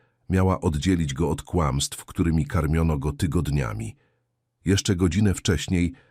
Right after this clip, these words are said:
stojąc w dusznym gabinecie w szpitalu im Mikołaja Kopernika,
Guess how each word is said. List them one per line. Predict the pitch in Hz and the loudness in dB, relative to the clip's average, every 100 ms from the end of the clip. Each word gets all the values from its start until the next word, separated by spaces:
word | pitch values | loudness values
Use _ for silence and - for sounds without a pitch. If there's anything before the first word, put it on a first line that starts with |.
| _ _ | _ _
stojąc | - - 101 98 95 | -6 0 4 4 2
w | 73 | 0
dusznym | 73 107 101 87 | 0 2 2 2
gabinecie | 76 69 78 82 80 | 0 0 0 0 -2
w | - | -4
szpitalu | - 73 73 64 65 | -4 -4 -2 -4 -4
im | - 64 53 - _ _ - | -6 -6 -8 -12 _ _ 4
Mikołaja | 117 117 117 131 123 | 6 6 4 4 2
Kopernika, | 107 113 95 73 69 - 65 | 2 0 2 0 0 -2 -8